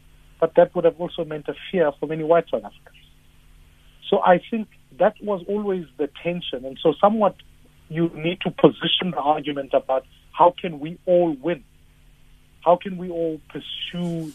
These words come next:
the type of growth that we need? Because even in economic terms, there's a dynamic upon which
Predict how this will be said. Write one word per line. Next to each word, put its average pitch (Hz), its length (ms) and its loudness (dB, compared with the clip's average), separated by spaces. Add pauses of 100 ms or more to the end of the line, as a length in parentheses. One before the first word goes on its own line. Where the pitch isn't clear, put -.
the 143 120 2 (220)
type 175 240 6
of 147 160 -6
growth 139 360 -4
that 135 160 -8
we 143 80 -2
need? 156 300 -4
Because 147 300 2 (400)
even 202 200 6
in 185 120 6
economic 180 540 6
terms, 127 360 -2 (920)
there's 175 160 8
a 170 60 2
dynamic 175 500 -2
upon 165 300 -10
which 160 180 -14